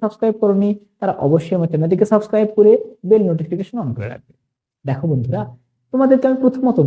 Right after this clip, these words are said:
বলবো, আমাদের প্রথম টপিকটার নামই হচ্ছে পারমাণবিক সংখ্যা। তো পারমাণবিক সংখ্যাটা আসলে কি? মনে রাখবা, কোনো মৌলে উপস্থিত মোট প্রোটন সংখ্যা, অর্থাৎ একটা মৌলের প্রোটন সংখ্যা যা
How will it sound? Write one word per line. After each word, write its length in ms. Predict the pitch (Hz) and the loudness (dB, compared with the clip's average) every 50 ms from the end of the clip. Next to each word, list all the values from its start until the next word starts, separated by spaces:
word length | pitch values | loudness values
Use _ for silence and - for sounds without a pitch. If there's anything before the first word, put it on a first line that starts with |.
| 123 | 4
বলবো, 260 | 120 120 113 127 180 226 311 - - - - - 220 | 4 2 4 4 4 4 4 2 -2 -10 -10 -6 -2
আমাদের 220 | 247 247 240 247 247 | 0 0 0 0 0
প্রথম 220 | 254 247 - 277 269 247 262 | 0 0 0 0 0 2 2
টপিকটার 380 | 226 220 240 233 233 - 247 233 190 | 2 2 2 0 2 2 2 2 2
নামই 200 | 185 190 226 247 247 254 | 2 2 4 4 4 4
হচ্ছে 180 | 262 - 254 254 262 196 | 2 0 0 -2 0 -2
পারমাণবিক 580 | 170 160 170 175 185 190 214 226 226 190 - - - | -4 -2 -2 -2 -2 -2 0 0 0 -2 -2 -4 -4
সংখ্যা। 320 | 123 117 110 113 - - - - _ _ _ _ _ - | -4 -4 -4 -4 -8 -10 -14 -16 _ _ _ _ _ -6
তো 80 | 240 233 - 247 | -6 -4 -4 -4
পারমাণবিক 500 | 240 247 240 254 254 254 254 269 277 262 - - | -2 -2 0 0 2 2 2 2 2 0 0 -2
সংখ্যাটা 440 | 208 208 208 208 - 240 233 247 220 170 | -2 0 -2 -2 -4 -4 -4 -2 -2 -2
আসলে 240 | 147 - 151 139 131 - - | -2 0 2 2 2 0 -2
কি? 120 | - 101 - - _ _ _ _ _ _ _ _ _ _ _ _ _ 127 | -4 -6 -8 -10 _ _ _ _ _ _ _ _ _ _ _ _ _ -4
মনে 200 | 131 131 131 127 117 | -2 0 2 2 2
রাখবা, 280 | 113 110 123 139 180 226 - - - - - - - | 2 0 0 -2 -4 -6 -8 -10 -16 -20 -6 0 2
কোনো 180 | 262 262 262 262 247 202 | 4 6 6 6 6 4
মৌলে 380 | 190 202 214 220 196 175 175 208 - - - - - 226 233 | 6 4 4 4 4 4 4 4 4 0 -4 -8 -6 -4 -4
উপস্থিত 440 | 226 262 269 254 269 - 285 277 269 277 190 185 190 | -2 0 -2 -2 -2 -2 -4 -4 -2 -2 -2 -2 0
মোট 200 | 208 214 233 233 - - - | 0 0 0 -2 -4 0 2
প্রোটন 280 | 247 233 233 247 240 226 214 247 - | 2 4 6 4 4 4 2 -4 -6
সংখ্যা, 400 | 147 117 107 117 - - - - - _ _ _ _ _ _ _ _ _ | -6 -6 -6 -6 -8 -10 -14 -16 -18 _ _ _ _ _ _ _ _ _
অর্থাৎ 420 | - 147 131 143 - - 110 135 180 - - _ _ _ _ _ - | -6 -6 -4 -6 -6 -8 -6 -6 -6 -8 -12 _ _ _ _ _ -8
একটা 340 | 226 - - - - 262 254 247 233 | -8 -8 -8 -6 -2 2 4 4 6
মৌলের 360 | 247 254 262 233 190 196 214 - - - - - - | 6 6 6 6 6 4 4 2 0 -6 -12 -2 2
প্রোটন 300 | 240 233 233 247 254 254 240 - - | 2 4 6 6 4 4 2 -2 -4
সংখ্যা 420 | - 220 214 214 214 - - 220 220 220 175 156 | -6 -4 -4 -4 -6 -6 -4 -2 0 0 2 2
যা 100 | 165 156 | 0 0